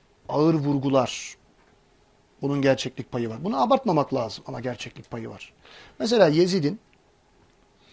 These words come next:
Hazreti Hüseyin'in o Kerbela'da şehadetinden sonra işte geriye kalan oğlu ve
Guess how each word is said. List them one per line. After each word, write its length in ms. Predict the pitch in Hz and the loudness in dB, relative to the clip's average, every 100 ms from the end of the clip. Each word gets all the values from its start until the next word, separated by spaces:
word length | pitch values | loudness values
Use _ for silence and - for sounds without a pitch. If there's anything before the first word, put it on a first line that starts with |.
| - _ - _ _ _ _ _ _ _ _ _ - | -20 _ -20 _ _ _ _ _ _ _ _ _ -6
Hazreti 580 | 151 156 175 202 185 | 0 2 4 2 0
Hüseyin'in 560 | 160 - 165 165 180 175 | -2 0 2 2 2 0
o 140 | 170 143 | -4 -2
Kerbela'da 920 | 160 160 151 147 139 127 143 170 - _ _ | 0 0 2 2 2 4 4 4 -2 _ _
şehadetinden 880 | - - 139 147 143 143 151 151 156 | -6 -4 0 2 2 0 -2 0 0
sonra 600 | 143 131 120 113 123 - _ _ _ _ _ _ _ _ _ _ _ _ _ _ _ _ _ _ _ - _ _ _ _ _ _ _ - | 0 -4 -4 -4 -4 -6 _ _ _ _ _ _ _ _ _ _ _ _ _ _ _ _ _ _ _ -20 _ _ _ _ _ _ _ -10
işte 460 | 139 147 135 131 - _ _ - | -2 2 4 2 -8 _ _ -4
geriye 260 | 139 143 | 2 2
kalan 400 | 131 131 123 123 - _ _ _ _ _ _ - | 2 0 -2 -4 -10 _ _ _ _ _ _ -8
oğlu 480 | 135 123 117 117 156 _ _ _ 127 | -2 -2 -2 -6 -8 _ _ _ -6
ve 360 | 127 123 120 | -4 -4 -8